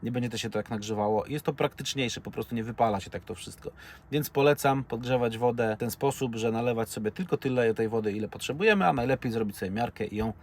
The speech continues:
na czajniku zaznaczyć. Kolejna rzecz, o której warto wspomnieć, to, moi drodzy, wideorejestrator. I tu wideorejestratorów mamy kilka.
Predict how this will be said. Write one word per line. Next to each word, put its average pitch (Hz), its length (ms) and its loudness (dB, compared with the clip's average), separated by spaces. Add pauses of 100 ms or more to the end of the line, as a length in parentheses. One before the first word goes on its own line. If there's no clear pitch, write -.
(200)
na - 100 -8
czajniku 98 460 -4 (260)
zaznaczyć. 120 720 2 (180)
Kolejna 156 360 4
rzecz, 151 220 2
o 151 60 2
której 139 240 -2
warto 127 280 0
wspomnieć, 131 500 0 (300)
to, 117 100 0
moi 127 180 0
drodzy, 127 360 0 (200)
wideorejestrator. 131 1600 2
I 123 80 -10
tu 147 140 -2
wideorejestratorów 110 1000 -2
mamy 101 180 -6
kilka. 139 400 -2